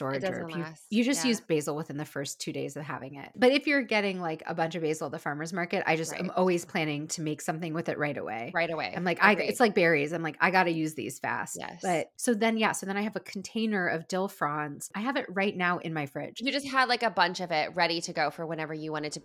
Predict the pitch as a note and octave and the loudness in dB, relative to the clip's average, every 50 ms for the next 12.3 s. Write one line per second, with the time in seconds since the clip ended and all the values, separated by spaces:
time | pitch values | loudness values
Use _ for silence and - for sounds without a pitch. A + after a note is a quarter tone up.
0 | - _ _ - F3 - - D#3 - - D3+ D3 C#3 C3+ C#3 A3 A3+ A#3 A#3 B3 | -16 _ _ -12 -10 -6 -6 -4 -4 -4 -4 -4 -6 -6 -4 -2 0 0 0 0
1 | A#3 F3+ - - - - - - _ _ - - - B3 A#3+ A#3 A3+ B3 B3+ A#3+ | -2 -2 -4 -8 -10 -12 -12 -14 _ _ -2 0 2 2 2 4 6 6 6 4
2 | - - - - A#3+ A3 A3 G#3+ - - A3 G#3+ F3+ E3 E3+ E3 - F3+ F3 F3+ | 2 0 2 4 4 4 4 4 2 2 4 4 4 4 2 0 -2 -2 -2 -2
3 | F3 - - G#3 G3+ G3+ F#3+ - F#3 - D#3 C#3+ D#3 D#3+ D#3 D#3 - - F3+ D#3+ | -4 -2 0 0 0 0 0 -2 -2 -2 -2 -2 -2 -4 -6 -6 0 2 2 2
4 | E3+ - - D#3+ D3 - C#3+ D#3+ D3+ D3 D3+ - E3+ D3 D3+ D3 - D3+ D3 D3 | 2 0 -2 -2 -2 -2 -4 -4 -4 -6 -4 -4 -4 -6 -4 -4 -2 0 0 0
5 | D3+ D3+ D#3 D3+ - - D#3+ D#3 C#3+ C#3 C3+ - - - D3 D#3 - - G#3 G#3+ | 0 -2 -2 -4 -6 -6 -6 -6 -6 -6 -8 -8 -8 -8 -8 -8 -4 -4 -2 0
6 | A3+ G#3+ D#3+ D#3 - - F#3+ G#3 G#3 - - C#4 A#3+ F#3 - F#3+ G#3+ A#3 A3 E3+ | 0 0 0 -2 0 0 0 0 0 0 0 0 0 2 4 4 4 4 4 2
7 | - - E3 F3+ F3+ F3+ - - - - A3+ G#3+ G3 E3 - - - E3+ F3+ F#3 | 0 0 -2 -2 -2 -4 -6 -8 -4 -2 0 0 0 -2 -4 -4 -2 0 0 0
8 | F#3 - - F3 E3 D#3 D#3 G3+ G#3 F#3 D#3 E3+ E3+ E3+ F3+ - - - F#3+ F#3+ | 0 -2 -4 -4 -4 -2 0 0 0 0 0 -2 -4 -4 -4 -6 -6 -6 -6 -4
9 | G3 - F#3 F3 E3+ E3 D#3+ D#3 D#3 D#3+ D#3+ F#3 F3 F#3 F#3+ F#3 F3 F3 - E3 | -2 -2 -2 -2 0 -2 -2 -2 -2 0 0 2 2 2 2 2 0 0 -2 -4
10 | D#3 D3+ D#3 D#3 E3 - - A3+ A3+ A3+ A3 G#3 A3+ A3+ B3 A#3 A#3 A#3+ A3+ F#3+ | -4 -4 -4 -4 -6 -4 -2 0 2 2 4 4 4 4 4 4 4 2 2 2
11 | - - - - G3 F#3 F#3+ G3 G3+ G3+ F#3+ - - E3+ E3+ E3+ F3 - - F3 | 0 -4 -2 -2 -2 0 0 0 0 0 -2 -4 -4 -4 -2 -4 -4 -4 -4 -4
12 | F3 E3+ - D#3+ - - | -4 -4 -6 -10 -14 -18